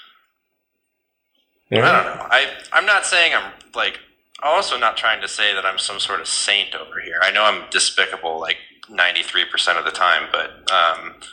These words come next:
Speaker 1: Well, I,
Speaker 2: I don't
Speaker 1: I
Speaker 2: know.
Speaker 1: just think other people might have a harder time getting over things than you do. So it's easy for you to say, "Man up, woman up, get over it." But I, other people who feel more
Speaker 2: I've been in
Speaker 1: feelings
Speaker 2: a,
Speaker 1: might have a hard
Speaker 2: I've
Speaker 1: time.
Speaker 2: been in a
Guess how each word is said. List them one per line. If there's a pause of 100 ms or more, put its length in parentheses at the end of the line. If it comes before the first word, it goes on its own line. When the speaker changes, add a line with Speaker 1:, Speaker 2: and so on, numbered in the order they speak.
(260)
Speaker 1:
Well,
I,
Speaker 2:
I
don't
Speaker 1:
I
Speaker 2:
know.
Speaker 1:
just
think
other
people
might
have
a
harder
time
getting
over
things
than
you
do.
So
it's
easy
for
you
to
say,
"Man
up,
woman
up,
get
over
it."
But
I, (580)
other
people
who (1400)
feel
more
Speaker 2:
I've
been
in
Speaker 1:
feelings (260)
Speaker 2:
a,
Speaker 1:
might
have
a
hard
Speaker 2:
I've
Speaker 1:
time.
Speaker 2:
been
in
a